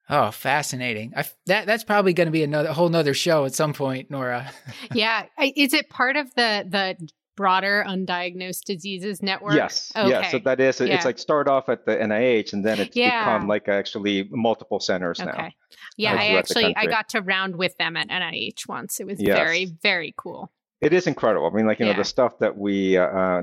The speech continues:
Speaker 3: that we do, we have the Brigham's predominantly adults, but we have both, uh, Mass General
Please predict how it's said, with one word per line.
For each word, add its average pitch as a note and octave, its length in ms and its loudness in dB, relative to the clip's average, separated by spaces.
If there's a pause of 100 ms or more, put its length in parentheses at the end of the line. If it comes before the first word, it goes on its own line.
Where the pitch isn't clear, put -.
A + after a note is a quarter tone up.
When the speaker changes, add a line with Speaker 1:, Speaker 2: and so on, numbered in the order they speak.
Speaker 3:
that F#2+ 120 0
we G2 100 -4
do, G#2+ 220 2
we G2 220 -2
have G#2+ 320 0
the F#2+ 60 -8
Brigham's A2+ 460 2
predominantly G2+ 520 2
adults, F#2+ 680 0 (380)
but A2+ 80 2
we A2 160 -2
have G#2+ 380 0
both, G#2+ 280 2
uh, G2 120 4
Mass G#2 280 0
General G2 420 0